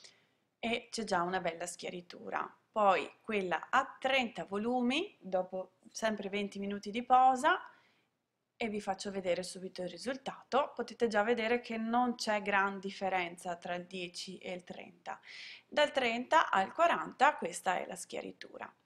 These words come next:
Ho poi sciacquato le ciocche, le ho asciugate e ho messo uno shampoo antigiallo. L'ho poi spalmato bene, lasciato in posa dieci minuti sulle cartine e sono andata poi a risciacquarle tutte quante.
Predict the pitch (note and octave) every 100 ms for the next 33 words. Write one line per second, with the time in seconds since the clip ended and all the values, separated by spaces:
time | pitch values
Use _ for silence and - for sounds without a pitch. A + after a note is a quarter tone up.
0 | _ - - - _ _ _ _ - C#4
1 | B3+ B3 - G#3 G3+ G3 F#3+ F#3+ G3 G3
2 | G3 - C#4 A#3+ F#3 G3 A3+ G#3+ G#3+ A#3+
3 | - F4 C#4 A#3+ G#3+ G3+ - A#3+ B3 A3+
4 | G#3 G#3 G3+ - - F#3+ G3 G#3+ A3 -
5 | G3 A#3+ G#3+ G3 F3+ F#3 F3 F3+ - -
6 | - - G#3+ G#3+ G#3 - G#3 G3 G3 A#3
7 | C4 D4 G4 D4 G#3 F#3+ - G3 G3 G3+
8 | F#3+ F#3+ - G#3 G#3+ G#3 F#3+ F#3+ G3+ G3
9 | F#3 - F3+ F3+ F4+ - F#3+ F#3+ B3+ -
10 | A#4 - D#4 G#3+ - A#3+ E3+ - - C3+
11 | - - - - - G2+ - G#2 - -
12 | - _ D#3+ -